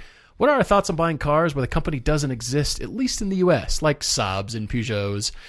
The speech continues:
One phrase, and that is, "Marshal your friends to come work on your car."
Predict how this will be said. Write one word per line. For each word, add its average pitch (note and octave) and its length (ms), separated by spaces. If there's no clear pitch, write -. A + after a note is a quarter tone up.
One C3+ 640
phrase, G2+ 500
and G#2 140
that G#2 100
is, G2 140
"Marshal A2+ 600
your C3+ 280
friends G2 600
to C3 100
come A2 240
work G#2+ 180
on G#2+ 140
your G#2 140
car." C#2+ 340